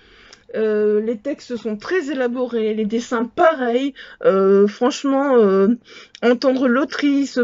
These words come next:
parler du temps qu'elle a mis à faire cette B D, voilà. Euh, pouvoir retranscrire tout ce qu'elle a,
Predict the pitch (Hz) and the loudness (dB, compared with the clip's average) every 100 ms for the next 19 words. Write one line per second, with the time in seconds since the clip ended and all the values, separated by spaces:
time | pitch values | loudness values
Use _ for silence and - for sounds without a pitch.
0 | 214 233 240 220 240 - 330 - 269 240 | 2 4 4 2 -4 -2 -2 0 2 4
1 | 247 247 254 233 - 226 220 240 214 220 | 4 2 2 0 2 0 2 0 2 2
2 | 233 233 233 233 214 262 - - - - | 2 2 2 4 4 2 -2 -20 -20 -20
3 | _ - 196 208 202 208 208 208 202 - | _ -2 4 6 6 6 8 6 2 -2
4 | - 226 208 254 233 233 294 - 285 302 | -8 -6 -6 2 2 4 0 -2 -2 -4
5 | - - 285 - 302 285 - 247 233 240 | -6 -6 -6 -6 -8 -4 2 4 4 4
6 | 240 233 | 4 4